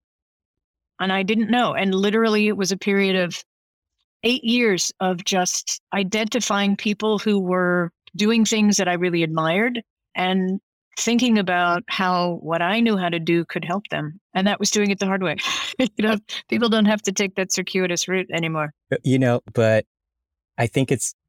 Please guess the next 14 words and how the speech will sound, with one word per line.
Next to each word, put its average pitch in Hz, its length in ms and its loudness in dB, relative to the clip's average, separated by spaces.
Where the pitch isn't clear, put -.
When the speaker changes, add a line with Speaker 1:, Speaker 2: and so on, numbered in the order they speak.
Speaker 2:
as 113 140 0
I - 20 -2
said, 160 220 2
it, 123 160 2
we're 120 240 2
all 120 200 4
informed 117 800 2
and 107 120 0
forged 117 460 2
by 104 140 4
the 101 100 2
journey, 101 460 0
right? 107 360 2
And 98 520 2